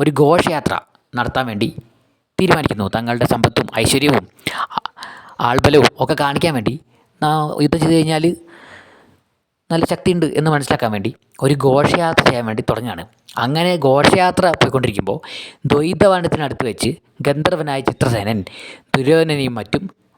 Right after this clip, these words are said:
ബന്ധനത്തിലാക്കുകയാണ്. അപ്പം അങ്ങനെ പത്രാസ് കാണിക്കാൻ വേണ്ടി പോയിട്ട് ദ്വൈതവനത്തിനടുത്തെത്തിയപ്പോൾ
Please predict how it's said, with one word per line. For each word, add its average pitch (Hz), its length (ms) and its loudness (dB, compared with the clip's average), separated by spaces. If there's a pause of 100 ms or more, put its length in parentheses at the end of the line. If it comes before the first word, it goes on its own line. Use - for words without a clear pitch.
(140)
ബന്ധനത്തിലാക്കുകയാണ്. 143 840 -2 (1200)
അപ്പം 120 140 -6
അങ്ങനെ 135 200 0 (160)
പത്രാസ് 123 360 0
കാണിക്കാൻ 139 300 0
വേണ്ടി 135 180 0 (800)
പോയിട്ട് 113 320 2 (800)
ദ്വൈതവനത്തിനടുത്തെത്തിയപ്പോൾ 131 1040 0